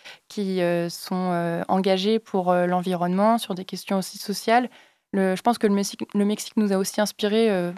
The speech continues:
sur tous ces sujets-là, puisque, euh, on sait que beaucoup de luttes, euh, là-bas qui sont représentées.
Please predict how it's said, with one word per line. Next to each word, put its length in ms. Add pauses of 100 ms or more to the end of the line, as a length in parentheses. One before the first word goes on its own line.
(140)
sur 160
tous 140
ces 140
sujets-là, 560
puisque, 240
euh, 340
on 100
sait 160
que 380 (480)
beaucoup 180
de 320
luttes, 240
euh, 260
là-bas 220
qui 440
sont 200
représentées. 720